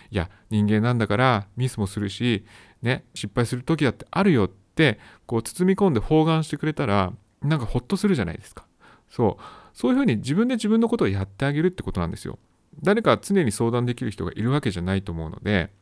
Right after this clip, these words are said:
一人でいる時に自分でそうやって自分のことを包み込んであげるってことが大事なんです。うん。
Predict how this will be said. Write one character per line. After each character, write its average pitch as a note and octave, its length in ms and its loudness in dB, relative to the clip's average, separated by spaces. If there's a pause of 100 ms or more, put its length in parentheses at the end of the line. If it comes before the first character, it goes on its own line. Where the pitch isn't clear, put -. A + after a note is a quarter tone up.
(460)
一 - 200 2
人 D3 100 4
で A2 60 2
い G2+ 60 2
る A#2+ 100 0
時 A#2+ 260 -4
に F#3 200 2 (200)
自 - 160 -10
分 C3 100 -2
で B2 100 -2
そ B2 120 0
う - 20 2
や A#2 40 0
っ - 20 -10
て - 80 -4
自 A2 120 -2
分 A#2+ 100 0
の A#2+ 100 -2
こ B2+ 100 -6
と F2 140 -10
を D3 240 0
包 - 280 -4
み G#2+ 60 -2
込 A2 140 0
ん F#2 40 -2
で E2+ 60 -2
あ E2+ 80 -6
げ F#2+ 100 -6
る C#3+ 120 0
っ F3 40 -4
て - 140 -10
こ - 120 -4
と G2 40 -2
が E2 100 -4
大 F2 180 -4
事 E2+ 100 -6
な E2+ 80 -6
ん - 40 -10
で - 60 -10
す。 - 200 -14 (680)
う - 60 -8
ん。 G2 100 -4